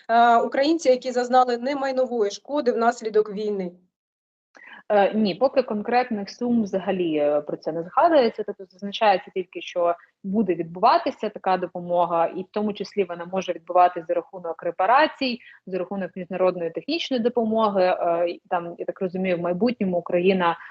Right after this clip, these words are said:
Speaker 2: е, буде подавати позови щодо стягнення майна Російської Федерації, е, для того, щоб, е, за рахунок цих коштів зробити виплати особам, які постраждали. Е, проте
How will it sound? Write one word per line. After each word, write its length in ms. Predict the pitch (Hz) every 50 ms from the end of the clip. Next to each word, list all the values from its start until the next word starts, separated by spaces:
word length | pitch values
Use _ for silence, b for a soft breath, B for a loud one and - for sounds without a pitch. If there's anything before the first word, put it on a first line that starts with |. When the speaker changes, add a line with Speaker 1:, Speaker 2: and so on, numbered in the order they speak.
| B B B -
Speaker 2:
е, 560 | 175 170 170 165 170 165 165 165 165 - - _ _
буде 320 | - 196 185 214 214 190 196
подавати 520 | - 190 180 190 185 185 185 180 - 180
позови 480 | 170 - 202 196 190 175 180 170 170 170
щодо 240 | - - 170 175 170
стягнення 540 | _ - 202 190 185 180 180 170 170 170
майна 420 | 170 170 175 170 175 175 175 170 160
Російської 420 | 165 160 - 190 180 - - 170 -
Федерації, 720 | 180 170 180 175 180 180 175 170 - - - 160 156 B B B B B B -
е, 140 | 175 170 165
для 100 | 175 170
того, 340 | 165 - 196 196 180 175 165
щоб, 300 | 165 - - 180 175 165 _ -
е, 40 | 180 160 160 160 160 160 - -
за 160 | - - 190 180
рахунок 440 | 185 185 - 214 196 185 175 - -
цих 180 | 208 190 -
коштів 460 | _ - 202 190 180 - - - 170 160
зробити 380 | 170 180 170 170 180 - 180
виплати 400 | 175 190 196 196 - 180 175 180
особам, 340 | 175 170 - 185 175 165 165
які 180 | 170 165 - 175
постраждали. 720 | - 190 190 - 226 220 214 208 254 269 330 370 339 294 B B B B B B B
Е, 260 | 185 175 175 180 185 - 175
проте 320 | 190 190 - 247 269 269